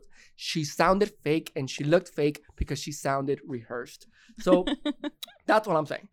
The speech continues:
Speaker 1: <laughs>
Speaker 2: I wish she had the, the little clip, the, "My dog stepped on a bee." <laughs> Did you see that? My kids and I were doing it. It was hilarious. And the face she made. Oh, Donnie, if you have that later, pull it up. <laughs>
Speaker 1: Rosa saying Team Camille.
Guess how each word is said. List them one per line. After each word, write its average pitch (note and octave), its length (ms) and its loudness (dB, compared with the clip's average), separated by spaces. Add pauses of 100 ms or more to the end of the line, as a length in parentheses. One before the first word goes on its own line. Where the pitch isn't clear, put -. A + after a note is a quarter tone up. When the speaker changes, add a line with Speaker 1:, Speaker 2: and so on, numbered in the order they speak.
(240)
Speaker 1:
<laughs> F3+ 260 -2
Speaker 2:
I A#3 100 0
wish C4+ 220 0
she D4 140 -4
had C#4 180 -4
the, G3 420 -2
the D#3+ 420 -8
little G3 220 -8
clip, F#3 380 -14
the, D#3 340 -8 (260)
"My F#3+ 200 -6
dog G3 320 0
stepped A3 280 -2
on G#3+ 140 2
a F3+ 80 0
bee." A3+ 340 6 (540)
<laughs> - 520 2
Did E4 200 6
you G#4 160 8
see F4 220 6
that? G#4+ 260 8 (380)
My D4 240 2
kids C#4+ 280 -6
and C#4 120 -2
I C4+ 100 2
were B3+ 140 -4
doing A#3+ 280 -4
it. G3 120 0
It G3 40 2
was G#3 240 -2
hilarious. F3 720 -6 (120)
And A#3+ 160 -2
the A#3 180 -8
face G#3+ 240 -8
she F3+ 140 -10
made. D#3+ 420 -10
Oh, F#3+ 240 -2
Donnie, E3+ 380 -4
if E3+ 100 -10
you F#3+ 80 -6
have D#3+ 160 0
that E3 180 0
later, E3 480 -2 (140)
pull E3 180 6
it D3 80 0
up. C#3 300 -2
<laughs> - 60 -6
Speaker 1:
Rosa D#3+ 440 6
saying D#3+ 320 8
Team E3 280 6
Camille. C#3 640 6